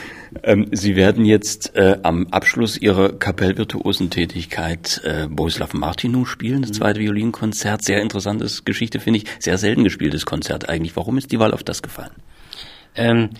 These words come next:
Speaker 2: also ich hab, äh, in den letzten zehn Jahren, ähm, mehrere C Ds gemacht von Violinkonzerten. Moment, das ist jetzt nicht richtig ausgedrückt.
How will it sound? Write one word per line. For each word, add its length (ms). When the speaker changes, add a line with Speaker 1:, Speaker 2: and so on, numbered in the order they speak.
Speaker 2:
also 200
ich 200
hab, 240
äh, 380
in 160
den 140
letzten 800
zehn 460
Jahren, 420
ähm, 500
mehrere 440
C 180
Ds 280
gemacht 600
von 560
Violinkonzerten. 1500
Moment, 360
das 140
ist 80
jetzt 140
nicht 140
richtig 220
ausgedrückt. 380